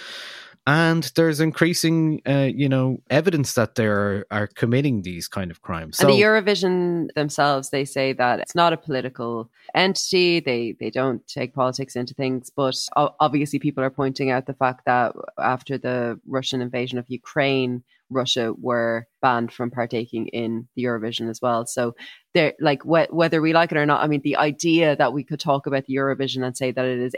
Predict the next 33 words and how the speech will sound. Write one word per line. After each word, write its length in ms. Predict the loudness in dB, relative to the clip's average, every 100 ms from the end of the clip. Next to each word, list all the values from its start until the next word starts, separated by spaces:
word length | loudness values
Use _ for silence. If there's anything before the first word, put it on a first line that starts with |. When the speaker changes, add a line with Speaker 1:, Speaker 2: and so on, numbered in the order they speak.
| -4
Speaker 2:
apolitical 760 | -4 -2 -4 -4 -4 -4 -4 -4
is 460 | -4 -2 -4 -8 -12 -6
completely 600 | -6 -2 0 2 0 -2
ridiculous. 480 | -2 -4 -4 -8 -2 2
Any, 300 | 2 2 2
anybody 760 | 2 4 4 2 0 0 -2 -6 -4
who 200 | -4 -2
is 180 | -4 -4
a 80 |
Eurovision 560 | -2 -2 -2 -4 -6 -4
fan 380 | 0 2 2 0
will 160 | 0
know, 560 | 0 2 4 2 0 -4 -10 -20 _
even, 420 | -2 0 2 2 4
you 120 | 4
know, 200 | 2 2 0
uh, 100 | -2 -2 -4
about, 400 | -4 0 0 0
like, 220 | -2 -4 -6 _
like, 240 | -2 0 2
the, 200 | 0 0
the, 120 | 0 2
the 80 | 2
voting 400 | 4 4 4 2
blocks 480 | 2 2 0 -6
and 240 | -2 -2 0
the, 460 | 0 0 0 -2 -6 -4
the, 360 | -2 0 -2 -6
uh, 100 | -4
like, 180 | -4 0
how, 320 | 2 2 2
how 220 | 2 2
countries 600 | 2 -2 -4 0 -2 -2